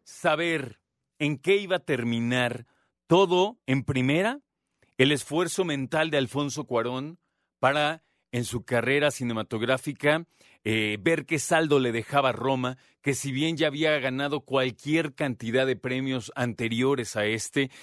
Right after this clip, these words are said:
y que para él representaba, pues, cerrar con broche de oro mucho de lo que Roma es para él. Ya vimos que el saldo fue de tres Óscares de diez que tenía como candidato.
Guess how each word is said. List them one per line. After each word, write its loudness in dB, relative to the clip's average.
y 2
que 0
para 0
él -2
representaba, 0
pues, 0
cerrar 2
con -2
broche 0
de 2
oro 2
mucho 2
de 4
lo -2
que 0
Roma 2
es -2
para 2
él. 0
Ya 2
vimos 0
que 2
el 2
saldo 4
fue 2
de 0
tres -2
Óscares 0
de 2
diez 2
que -2
tenía -2
como -6
candidato. -4